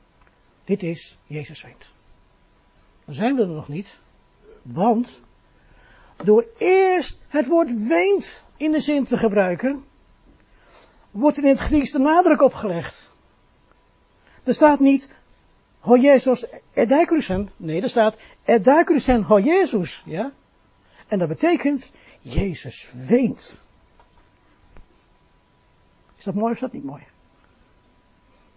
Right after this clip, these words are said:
Er wordt eigenlijk gezegd, let op, let op. De Heer der Heren weent.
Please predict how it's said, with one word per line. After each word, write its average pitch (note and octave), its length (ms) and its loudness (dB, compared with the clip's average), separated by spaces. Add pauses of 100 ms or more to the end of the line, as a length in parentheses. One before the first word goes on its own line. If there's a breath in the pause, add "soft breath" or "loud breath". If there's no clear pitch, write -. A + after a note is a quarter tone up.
(340)
Er - 60 -18
wordt A3 140 -2
eigenlijk B3+ 320 -2
gezegd, A3 280 -2
let F4 260 4
op, - 240 -4 (240 soft breath)
let E4 160 4
op. - 360 4 (1000 soft breath)
De F3+ 160 -6
Heer B3 240 2
der B3 100 4
Heren G3 360 0
weent. D3+ 260 -6